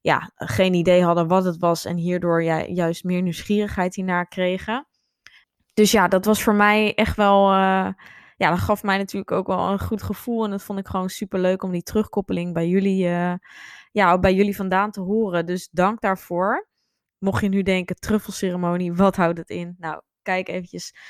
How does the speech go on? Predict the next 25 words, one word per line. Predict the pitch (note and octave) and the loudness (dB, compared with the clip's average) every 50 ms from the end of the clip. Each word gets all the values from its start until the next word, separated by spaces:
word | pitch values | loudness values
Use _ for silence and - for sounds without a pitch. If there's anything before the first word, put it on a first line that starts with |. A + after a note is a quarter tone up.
| - - - - _ | -20 -20 -20 -20 _
of | - F3 E3 | -12 -8 -2
luister | F3+ F3+ F3+ F#3+ G#3 G#3 - - G3+ F3 - | 2 4 4 4 4 2 0 2 2 4 4
eventjes | E3+ F3+ E3+ - F3 - F3 E3+ - | 2 0 -2 -6 -10 -10 -10 -10 -10
de | - E3+ | -10 -12
vorige | - - - F3 F3+ - - | -12 -8 -8 -8 -6 -6 -8
podcast, | - - G#3+ A3+ - - - G3 G3 - - | -8 -6 -6 -6 -4 -4 -4 -4 -4 -4 -6
podcast | - G3 F#3 - - F3 F3 - - | -10 -12 -12 -8 -8 -10 -10 -10 -8
eenendertig. | - F#3+ G3 G3+ G3+ F#3+ F3 E3+ E3+ F#3 - A#3 A#3 C#4 D#4+ - - - - _ _ - - - _ _ _ _ _ _ _ | -6 -4 -2 -2 -2 -2 -2 -2 -4 -4 -4 -4 -4 -4 -6 -8 -12 -16 -18 _ _ -20 -20 -20 _ _ _ _ _ _ _
Daar | _ - E3+ E3 D#3+ | _ -2 0 0 0
vertel | F3+ E3+ - E3+ F3 | -2 0 0 2 0
ik | E3+ - | 0 0
dus | E3+ D#3+ - | -2 -4 -4
in | - E3+ | -4 -6
ieder | E3+ E3+ F3 | -6 -6 -6
geval | - - - | -8 -6 -4
over | - E3+ F3 E3+ - E3 | -2 -2 -4 -4 -6 -8
mijn | E3 D#3+ E3 F#3 - _ | -8 -8 -8 -10 -14 _
truffelceremonie | - - B3+ B3 A#3+ - A#3 G#3+ G3 - - - - - A3+ G#3+ G3+ G#3 G3+ G3 G3 F#3+ G3 G3 F#3+ F#3 F#3 F#3 _ _ _ | -4 -2 0 0 0 -2 -4 -4 -4 -6 -8 -8 -2 0 0 0 0 0 0 0 0 0 -2 -2 -4 -6 -8 -10 _ _ _
ervaring. | - F3+ F3+ F3 E3 - F3+ F3+ F3+ F3+ F3+ F#3 F#3+ G#3 A#3+ - _ - - - - - - | -4 -2 -2 0 0 2 2 2 2 0 -2 -4 -6 -6 -10 -12 _ -20 -20 -20 -20 -20 -6
Daar | - F3+ F3 E3+ | -2 0 0 0
ga | - F#3+ F3+ | 2 2 2
ik | F3+ - - | 2 0 -2
in | F3 | -4
ieder | E3+ E3+ E3+ | -4 -4 -6
geval | - - - E3 E3 E3 D#3+ - - | -6 -4 -2 0 0 0 -2 -4 -10